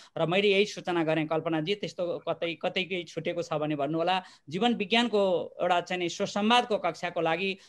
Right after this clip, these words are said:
अब उन्नाइस तारिकतिर हुने कार्यक्रममा हामी यहाँका सबै भोलिन्टियरहरूमा तपाईँ सम्पर्क गर्न सक्नुहुनेछ। अ,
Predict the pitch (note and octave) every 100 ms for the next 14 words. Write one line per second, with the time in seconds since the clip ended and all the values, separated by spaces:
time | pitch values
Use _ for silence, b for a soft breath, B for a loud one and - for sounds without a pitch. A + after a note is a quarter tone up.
0 | b D#3+ E3 D#3+ G3 G#3+ A#3 A#3 A3+ G#3+
1 | G#3+ G#3 F#3 D3+ - E3+ F3+ F#3 F3+ F3+
2 | E3+ D#3+ F#3 F#3+ F3+ F3 E3 - A3 C#4+
3 | G3+ G#3 G#3 F#3+ F3+ F3+ F3 E3+ E3 D#3+
4 | E3 D#3 E3 E3+ F3 F3 F3 F#3 F#3 -
5 | G3